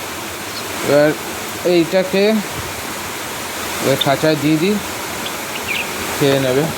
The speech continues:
এই যে, আয়, আয়, খেয়ে নে, যা, আয়, আয়, আয়, নাও। খালি খা, আর কি করবি,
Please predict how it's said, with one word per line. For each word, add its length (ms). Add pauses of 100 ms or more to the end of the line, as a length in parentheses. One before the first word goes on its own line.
(1600)
এই 80
যে, 100 (2250)
আয়, 180 (100)
আয়, 180 (180)
খেয়ে 120
নে, 100 (240)
যা, 140 (1400)
আয়, 200
আয়, 160 (100)
আয়, 180
নাও। 180 (2250)
খালি 160 (120)
খা, 200
আর 120 (180)
কি 160
করবি, 260